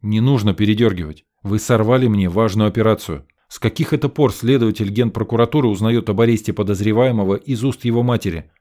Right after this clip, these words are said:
Вы хоть соображаете, как меня подставили?» «Мне думается, это вы сами виноваты. У вас свое поле деятельности, а делом по факту смерти Лебедева занимаются мои подчиненные из угро». «Гибелью Сабашова тоже.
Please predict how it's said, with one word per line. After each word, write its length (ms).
Вы 100
хоть 220
соображаете, 640
как 240
меня 220
подставили?» 600
«Мне 380
думается, 520
это 180
вы 100
сами 320
виноваты. 580
У 80
вас 360
свое 360
поле 280
деятельности, 600
а 120
делом 320
по 140
факту 360
смерти 380
Лебедева 520
занимаются 600
мои 200
подчиненные 760
из 220
угро». 380
«Гибелью 460
Сабашова 520
тоже. 420